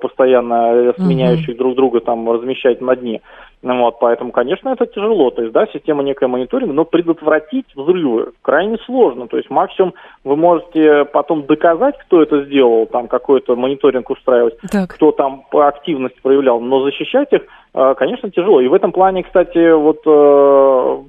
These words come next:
Speaker 1: если мы исходим, что американцы инициировали взрывы на северных потоках, они открыли ящик Пандоры. То есть теперь это можно, И это норма, да, взорвать кому-то газопроводы там, э, и так далее. Э,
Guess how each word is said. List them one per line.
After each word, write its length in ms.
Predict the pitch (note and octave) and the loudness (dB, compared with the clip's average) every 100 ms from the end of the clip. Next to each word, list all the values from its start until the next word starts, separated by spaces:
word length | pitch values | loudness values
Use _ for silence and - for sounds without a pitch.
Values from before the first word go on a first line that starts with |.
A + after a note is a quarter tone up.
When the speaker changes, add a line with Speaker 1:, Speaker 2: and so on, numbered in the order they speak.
| - | -4
Speaker 1:
если 260 | D3 D#3 | -2 -2
мы 140 | D3+ D#3 | -2 -4
исходим, 340 | - F3 D3+ | -2 -2 -2
что 140 | - D3 | -2 0
американцы 720 | D3 D#3 D#3+ C#3 - B2+ C3 | 0 0 0 0 0 0 0
инициировали 560 | C3+ - D#3 C#3 C3 | -4 -6 -2 2 2
взрывы 320 | B2 C#3 C#3 C3 | 2 0 0 -2
на 100 | C3 | 0
северных 320 | D3 C3+ C3 | 0 0 -2
потоках, 460 | D3 - C#4+ - | -2 -2 -6 -4
они 160 | C#3 D#3+ | -4 -2
открыли 420 | F#3 E3+ F#4+ D#3 - - _ | -2 0 2 0 -2 -20 _
ящик 380 | C3 F#3 F#3 D3+ | 0 0 0 -4
Пандоры. 420 | F3 G#3+ B3+ C3+ | -2 0 2 2
То 120 | - B2 | 0 -4
есть 120 | - D#3 | -4 -8
теперь 300 | D3+ F#3+ - | 0 2 2
это 300 | G3+ G3 F3+ | 0 0 -2
можно, 580 | A3 D4+ G3 C3+ B2 - _ _ | 2 2 2 -2 -6 -8 _ _
И 320 | C#3 C3+ C3+ | -8 -2 2
это 220 | C#3+ D#3 D#3+ | 2 2 0
норма, 540 | G3+ D4 F3+ C3+ A#2+ | 2 2 2 0 0
да, 180 | C#3 F3+ | 0 0
взорвать 420 | F3 C3 B2+ G#3 | 0 0 2 -2
кому-то 340 | - C#3 F3 - | -2 -2 -2 -4
газопроводы 640 | C3 B2 A#2+ A#2 C3 F#3 - | -4 -2 -2 0 0 -2 -6
там, 260 | A#2+ B2 B2 | -10 -6 -2
э, 220 | B2 B2 | -2 -2
и 60 | |
так 220 | - C3 C3 | -2 -2 0
далее. 220 | A2+ - _ _ - | -2 -2 _ _ -4
Э, 480 | A#2+ A#2+ A#2 A#2 | 2 4 4 2